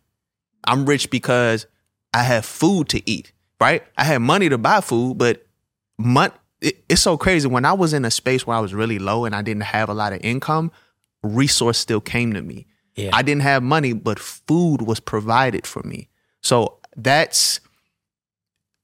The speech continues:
Speaker 1: that's the thing that I'm trying to get across. Like, walk in true authority, which is submission to God, and he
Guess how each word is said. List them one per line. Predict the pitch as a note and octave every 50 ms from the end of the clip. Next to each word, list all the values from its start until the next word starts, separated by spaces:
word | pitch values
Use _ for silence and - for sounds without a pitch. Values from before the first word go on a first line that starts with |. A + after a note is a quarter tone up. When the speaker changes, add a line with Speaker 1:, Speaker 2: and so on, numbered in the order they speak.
| _ _ _ -
Speaker 1:
that's | A#2 C#3 D#3 - -
the | E3 D3+
thing | - - C#3+ C#3+ C3 B2+ A#2
that | A#2 A2
I'm | A#2 A#2+ A#2+ A2+
trying | - - B2 A2+
to | G#2+ G#2
get | G2 A2+ G2+
across. | F#2 F2+ - - - G#2 F#2 D2+ - -
Like, | - G#2+ F#2+ F2 - _ _ _ _ _ _ _ _ _ -
walk | - G#2+ A2+ B2+ D#3 F3 - - -
in | B2 B2 A2
true | - - - - D3 D3+ D3+
authority, | B2+ A2+ - A#2 A#2 C3 D3 D#3 F3 F#3 F#3+ F#3 _ _
which | - A#2 A2+ - -
is | A#2 G2+ - -
submission | - - - G#2+ G2 A2 B2 C3 - - A#2 G#2+
to | - - F#2+
God, | F#2 G2 F#2 F2 F2 F2+ -
and | - G#2
he | F#2+ A2 G#2+ F#2